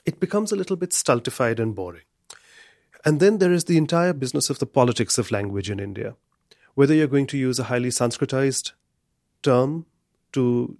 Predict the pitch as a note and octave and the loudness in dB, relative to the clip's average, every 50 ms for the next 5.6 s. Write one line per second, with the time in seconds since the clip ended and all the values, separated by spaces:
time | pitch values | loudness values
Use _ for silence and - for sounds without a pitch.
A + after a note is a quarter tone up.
0 | - B2+ A#2 A#2+ - - - C3 A#2+ B2 B2 C#3 D3 D3 - - C3+ B2 B2 B2 | -14 -8 -4 -4 -4 2 2 4 4 4 2 0 -2 -2 -2 0 0 0 0 0
1 | C3+ A#2+ B2 C3 B2+ B2 C3 B2+ A#2+ A#2+ C3 B2 A#2+ A#2+ A#2+ A2 - C3+ - - | 0 -2 -2 -2 -2 -2 -2 -2 -2 -4 -6 -4 -4 -4 -4 -4 -8 -10 -4 -2
2 | C#3+ C#3 C#3+ D3+ C#3+ - - C#3 A#2+ A2 G#2+ G#2+ G#2+ G#2+ G#2+ G#2+ G#2 A#2+ C3 B2+ | 2 4 4 2 2 0 2 2 2 2 2 0 0 -2 -2 -4 -4 -4 -4 -4
3 | - B2+ - - A#2+ - A#2+ A2+ A#2+ A#2+ - - - B2+ B2 B2 A#2+ A2+ - C3+ | -6 -12 -10 -8 -8 -6 -4 -4 -4 -4 -4 -6 -8 -8 -6 -4 -4 -4 -4 0
4 | C3 C#3+ D3+ C#3 A2 G#2+ G#2 G2+ - _ _ _ _ _ _ _ - D#3+ C3 A#2 | 2 4 4 4 2 0 -6 -8 -8 _ _ _ _ _ _ _ -2 0 0 2
5 | A2+ A2+ A2 A2 - - B2 A2 G#2 - - - | 2 0 0 0 -2 -4 -6 -6 -4 -6 -6 -8